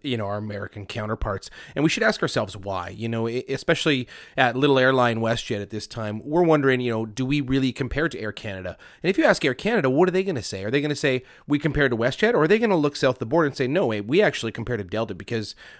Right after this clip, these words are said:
we're an international airline"? And I would argue that WestJet is as well, and I think that we all want to be.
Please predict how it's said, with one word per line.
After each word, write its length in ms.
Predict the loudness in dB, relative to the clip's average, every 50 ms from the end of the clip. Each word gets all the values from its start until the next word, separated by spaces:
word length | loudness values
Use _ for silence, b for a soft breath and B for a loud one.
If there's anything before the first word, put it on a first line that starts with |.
| B _
we're 160 | -2 0 0 0
an 60 | 0
international 520 | -2 -6 -4 -4 -4 -4 -6 -6 -6 -6
airline"? 300 | -4 -4 -4 -6 -6 -6
And 120 | -6 -6 -4
I 60 | -2
would 80 | -2
argue 240 | -2 -2 -2 -4 -4
that 260 | -6 -6 -6 -8 -6
WestJet 360 | -2 -2 -2 0 0 -4 -4 -2
is 160 | -4 -4 -6
as 100 | -8 -6
well, 240 | -4 -2 -2 -2 -4
and 100 | -6 -8
I 40 |
think 240 | -8 -8 -10 -10 -8
that 80 | -10 -8
we 120 | -6 -4
all 160 | -4 -4 -4
want 240 | -4 -4 -6 -6 -8 -10
to 60 | -14
be. 200 | -14 -16 -18